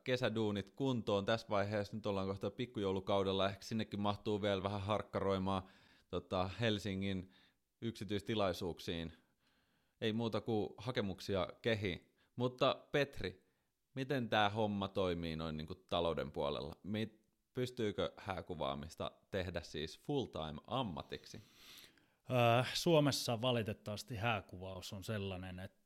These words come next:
Speaker 2: että mä en niinku neuvoisi pelkästään hääkuvaajaa olemaan, että, että kyllä siinä niinku joutuu muutakin tekemään, että, että kun miettii, että kausi on verrattain lyhyt Suomessa ja talvella on yleensä yksi tai kaksi kuukautta, mut siinä on aika monta kuukautta, ettei hirveästi tapahdu.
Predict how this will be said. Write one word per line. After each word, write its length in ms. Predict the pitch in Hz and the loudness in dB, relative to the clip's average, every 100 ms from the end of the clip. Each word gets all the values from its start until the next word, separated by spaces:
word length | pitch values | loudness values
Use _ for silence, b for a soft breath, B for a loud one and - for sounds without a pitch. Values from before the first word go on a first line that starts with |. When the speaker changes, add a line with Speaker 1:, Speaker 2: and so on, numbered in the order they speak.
| - | -16
Speaker 2:
että 220 | 104 - - | -14 -14 -6
mä 240 | 113 107 | 0 2
en 100 | 104 | 2
niinku 220 | 98 95 | 0 -2
neuvoisi 520 | 101 101 90 95 87 - _ | -2 -2 -2 -6 -8 -12 _
pelkästään 600 | 113 104 - - 87 90 | 0 0 -2 -8 -10 -8
hääkuvaajaa 880 | 101 95 85 92 87 87 87 85 - _ _ - | -6 -8 -8 -10 -8 -8 -8 -10 -12 _ _ -10
olemaan, 520 | 98 90 87 90 90 | -6 -6 -8 -10 -12
että, 280 | 95 - - | -14 -14 -12
että 220 | 104 - | -12 -12
kyllä 200 | - 104 | -8 -6
siinä 200 | 95 98 | -2 -2
niinku 220 | 92 87 90 | -2 -4 -4
joutuu 340 | 90 85 87 | -4 -6 -6
muutakin 420 | 87 87 85 85 - | -8 -8 -10 -14 -12
tekemään, 440 | 87 90 85 80 | -10 -8 -8 -10
että, 240 | - - 80 b b b - | -14 -14 -14 b b b -6
että 200 | 101 - | -6 0
kun 100 | 107 | 2
miettii, 340 | 107 101 104 | 4 2 -2
että 100 | 92 | 0
kausi 340 | 120 123 113 98 | 4 6 6 6
on 160 | 92 | 4
verrattain 460 | 101 98 - 87 85 | 4 2 0 -4 -4
lyhyt 220 | 85 90 | -4 -6
Suomessa 580 | - 85 82 82 - 92 | -8 -8 -8 -8 -10 -8
ja 100 | 90 | -2
talvella 500 | 101 101 95 92 85 | 0 0 0 -2 -4
on 100 | 90 | -4
yleensä 360 | 92 92 92 107 - | -6 -6 -8 -12 -10
yksi 240 | 98 - | -10 -8
tai 140 | 135 | -8
kaksi 240 | 127 117 - | -6 -8 -8
kuukautta, 520 | 98 90 85 - 98 | -10 -8 -10 -10 -10
mut 140 | 95 | -8
siinä 220 | - 117 123 | -2 0 2
on 60 | |
aika 160 | 135 113 | 2 2
monta 200 | 101 101 | 0 0
kuukautta, 540 | 107 98 87 85 92 | 0 0 -2 -6 -8
ettei 460 | 92 - 92 90 - - | -10 -6 -6 -6 -8 -8
hirveästi 500 | 113 104 82 80 - | -2 -2 -2 -4 -8
tapahdu. 540 | 98 92 85 82 - | -10 -8 -8 -8 -12